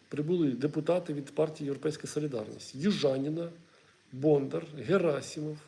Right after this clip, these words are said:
Павленко, а також адвокати Порошенка Новіков. Вони вимагали забезпечити їм можливість бути фізично присутніми на засіданні комітету. Зрозуміло, перед Порошенком вислуговувались, тому що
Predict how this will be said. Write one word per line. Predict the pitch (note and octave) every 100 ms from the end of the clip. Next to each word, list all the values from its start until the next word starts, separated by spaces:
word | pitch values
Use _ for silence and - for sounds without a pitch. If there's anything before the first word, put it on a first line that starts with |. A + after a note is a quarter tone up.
| _
Павленко, | F3+ D3+ D3 C#3+ C#3 C3+ D#3+ E3+ - _ _ _ _ _ _ _
а | -
також | G3 G3 D3
адвокати | D3+ D3+ E3+ E3 -
Порошенка | C#3 D3 C#3+ C#3+ C3 C#3
Новіков. | C#3 E3 E3 E3+ G3+ G3+ - _ _ _ _ _ _ _ _ _ _ _ _ _ _ _
Вони | C#3 C#3+ F#3 A3 G3+ - - - - _ - - _ _ _ _ _ _ _ -
вимагали | A#2+ D3+ C#3+ G3+
забезпечити | D3 D#3+ D3+ F#3+ F3+ F3+ D#3+
їм | E3
можливість | E3 C3+ F3 E3
бути | C#3+ E3
фізично | C3 G3+ D#3+ D#3 F3 F3+
присутніми | E3 D3 - E3+ D#3+ D3+
на | C#3
засіданні | A#2+ - C#3+ C#3
комітету. | C3 C3 C3 D3 - E3+ - _ _ - - _ _
Зрозуміло, | D3+ D3 D3 C#3 -
перед | - C3+ B2+
Порошенком | D3+ D#3 C#3 A#2+ A#2+
вислуговувались, | B2 - D#3+ C#3+ F#3 F3+ D#3+
тому | - C#3 C#3
що | -